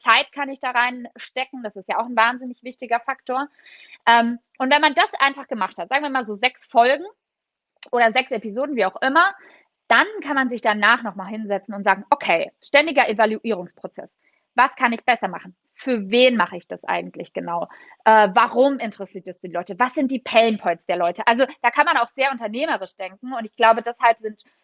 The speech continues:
Journalismus und Unternehmertum gar nicht so weit voneinander inzwischen entfernt, weil eigentlich auch fast jede Firma ein kleines Medienunternehmen ist. Wir transportieren nicht mehr nur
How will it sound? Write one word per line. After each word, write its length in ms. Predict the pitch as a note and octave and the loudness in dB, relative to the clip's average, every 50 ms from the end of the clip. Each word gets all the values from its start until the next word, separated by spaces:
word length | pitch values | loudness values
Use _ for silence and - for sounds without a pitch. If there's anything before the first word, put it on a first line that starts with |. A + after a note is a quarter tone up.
| _ - | _ -6
Journalismus 800 | A#3 A3+ A#3 A3 G#3+ A3 C#4 E4 - - B3+ A#3 A#3+ A#3+ - - | -4 0 2 2 2 2 0 0 -2 -4 -4 -4 -4 -6 -8 -6
und 340 | - A3+ G#3+ A3 G#3+ - | -4 -2 -2 -2 -4 -6
Unternehmertum 760 | - A3+ A#3 - A#3 G#3+ G#3 G#3+ A3+ B3+ C#4 C4+ B3+ - A3+ G#3 | -6 -6 -6 -4 -4 -4 -2 0 2 2 2 2 0 0 0 2
gar 160 | G#3+ A3 A#3+ | 2 2 2
nicht 120 | A#3+ - | 0 -4
so 380 | - G#3+ B3 C#4 D#4+ E4 D#4 G#3+ | -2 0 4 6 8 8 8 8
weit 320 | F#3+ G3 G3+ G#3 G#3 - | 6 6 6 4 2 0
voneinander 540 | _ A3 G3+ G3 F#3+ G3 G3 F#3+ G3+ G3 F#3 | _ -8 -6 -6 -6 -6 -8 -6 -4 -4 -6
inzwischen 380 | F#3 F#3 _ - A3+ - A3+ G3+ | -6 -8 _ -16 -16 -14 -12 -14
entfernt, 520 | G3 G3 - - C4+ B3+ A3 A3 A#3+ C4 - _ _ _ _ | -14 -14 -2 0 2 4 4 2 2 -2 -8 _ _ _ _
weil 120 | - C4+ C4+ | 0 2 2
eigentlich 320 | A3+ C#4+ C#4+ C#4+ - - | 2 0 0 -4 -8 -10
auch 120 | - - - | -10 -10 -10
fast 260 | _ D4 D#4+ D#4+ - _ _ _ _ _ _ | _ -4 -4 -4 -6 _ _ _ _ _ _
jede 320 | G#3+ G#3+ C4 C#4 D4+ C#4+ | -10 -6 -6 -4 -4 -6
Firma 360 | - - - D4+ D#4 C#4+ A#3 | -10 -4 -2 -2 0 0 -2
ein 120 | A#3 B3+ B3+ | -2 -4 -4
kleines 300 | B3+ A3+ A3+ A3+ A3 - | -4 -4 -4 -4 -6 -8
Medienunternehmen 800 | A#3 C4 D4 D4 G#3+ D#3+ F3+ F3+ - F3 F3 F3 F3 E3+ F3 | -8 -6 -6 -6 -6 -6 -8 -8 -10 -10 -10 -10 -12 -10 -10
ist. 180 | F3 F#3 - A3 | -12 -10 -4 2
Wir 160 | A#3+ C4+ C4 | 4 4 4
transportieren 640 | - C#4+ C4 B3+ - B3+ A#3+ - - C4+ C#4 C4+ | 4 2 0 2 2 0 -2 0 2 2 2 2
nicht 160 | C4 C#4 - B3+ | 2 -2 0 2
mehr 160 | A#3 A3+ A3+ | 2 4 4
nur 400 | A3+ A#3+ B3 B3 A#3+ A#3 A3+ | 4 4 6 8 8 8 6